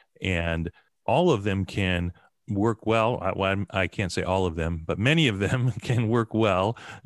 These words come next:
uh, or can work really poorly, depending on the, the culture, the trust, the communication, and the anxiety. So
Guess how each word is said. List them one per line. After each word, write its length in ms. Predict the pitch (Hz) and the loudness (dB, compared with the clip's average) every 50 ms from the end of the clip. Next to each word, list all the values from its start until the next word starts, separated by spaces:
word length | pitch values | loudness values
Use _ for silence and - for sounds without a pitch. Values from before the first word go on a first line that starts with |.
| - - - | -20 -8 -4
uh, 240 | - 101 101 98 - | 0 0 2 0 0
or 460 | - - 147 175 170 160 165 170 165 - - - | 2 2 4 4 6 4 4 2 0 -4 -8 -2
can 180 | - 147 143 131 | 0 2 4 4
work 200 | 135 135 127 - | 4 2 2 2
really 260 | 127 127 123 123 120 | 2 2 4 2 2
poorly, 460 | - - 127 147 170 151 107 95 98 | 2 2 2 4 4 4 2 2 0
depending 560 | 95 101 98 - 117 135 147 147 135 123 113 | -2 -4 -4 0 0 2 2 2 2 0 0
on 320 | 90 101 101 101 104 107 110 - - - - | 0 0 0 0 0 -2 -4 -6 -12 -18 -8
the, 220 | - 87 95 92 90 - _ _ _ - | -4 -2 -2 -2 -2 -6 _ _ _ -6
the 140 | - 90 - _ _ _ _ - | -6 -6 -6 _ _ _ _ -8
culture, 580 | - - 104 104 104 - - - 135 143 139 - _ _ _ _ - | -4 -2 0 0 -2 -2 -2 -2 -2 -2 -2 -6 _ _ _ _ -6
the 120 | 85 85 | -6 -6
trust, 460 | - - - 107 104 107 - - - | -4 -2 0 0 0 0 -2 -4 -4
the 80 | - 87 | -4 -4
communication, 960 | - - 98 104 107 107 95 - - 101 95 95 - - - 104 95 101 104 98 - - - - _ _ - - | -2 -2 0 0 2 0 0 -2 -2 -2 -2 -2 -2 -2 -2 -2 0 -2 -2 -4 -8 -12 -20 -20 _ _ -12 -6
and 160 | - 98 98 101 | -2 0 0 2
the 140 | 98 95 | 2 2
anxiety. 760 | 95 95 92 87 95 95 110 123 110 87 78 78 - - - - | 2 2 2 2 2 2 2 2 0 0 -2 -4 -8 -12 -12 -10
So 500 | - - - 90 85 82 82 85 82 82 | -8 -4 -2 0 0 0 0 0 -2 -4